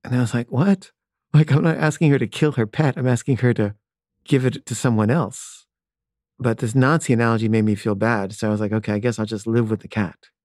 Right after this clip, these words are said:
So I lived with this cat that I was allergic to for a year and a half. And, you know, I was always sneezing. <laughs> I was always having a rash. I was always,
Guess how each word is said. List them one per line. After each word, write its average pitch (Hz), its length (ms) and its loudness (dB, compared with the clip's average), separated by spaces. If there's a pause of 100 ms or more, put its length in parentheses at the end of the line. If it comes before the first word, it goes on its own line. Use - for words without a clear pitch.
(760)
So - 120 -4
I 131 60 4
lived 165 260 4
with 160 100 0
this 139 140 -4
cat 160 240 -2
that - 120 -14
I 113 60 0
was 113 140 0
allergic 123 380 0
to 90 140 -6
for - 360 -4 (260)
a 120 80 -2
year 123 460 2
and 113 100 0
a 104 40 2
half. - 400 -6 (960)
And, 135 160 4
you 170 40 6
know, 110 160 0
I - 60 -2
was 107 140 0
always 120 420 2
sneezing. 113 580 0
<laughs> 127 40 2
I - 40 2
was 165 120 2
always 151 220 4
having 135 280 2
a 117 40 2
rash. 107 500 -2
I 147 40 0
was 127 140 4
always, 117 480 2